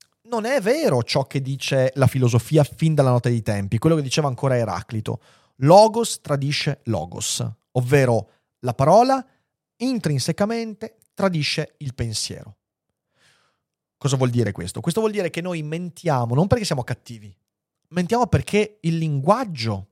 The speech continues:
è imperfetto, il linguaggio è un fraintendimento, il linguaggio ci impedisce di dire la verità. Anche quando vogliamo dire la verità, noi potremo dire soltanto una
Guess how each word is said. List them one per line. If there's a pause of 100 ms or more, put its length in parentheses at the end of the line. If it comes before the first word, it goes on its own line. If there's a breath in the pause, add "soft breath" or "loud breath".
è
imperfetto,
il
linguaggio
è
un
fraintendimento,
il
linguaggio
ci
impedisce
di
dire
la
verità. (280 loud breath)
Anche
quando
vogliamo
dire
la
verità,
noi
potremo
dire
soltanto
una